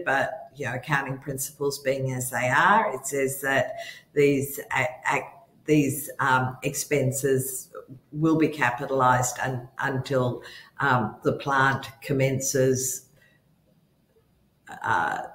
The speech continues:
operation of its purpose or words to that effect. Um, so we retain, um, you know, sort of our target date of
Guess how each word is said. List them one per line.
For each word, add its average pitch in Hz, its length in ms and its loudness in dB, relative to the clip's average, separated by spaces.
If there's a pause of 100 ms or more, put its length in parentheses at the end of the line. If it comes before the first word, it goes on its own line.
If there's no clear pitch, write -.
(320)
operation 139 1040 4 (340)
of 143 200 4
its - 240 2
purpose 127 640 0
or 120 540 -4 (180)
words 95 300 -4
to - 140 -14
that 90 220 -4
effect. - 420 -12 (680)
Um, 151 520 10
so - 260 6 (1040)
we 151 840 4
retain, 160 920 0 (300)
um, 143 520 0
you 151 160 2
know, 139 120 0
sort 139 240 -2
of 139 100 -2
our 131 180 0
target 143 480 2
date 160 400 4
of 139 240 2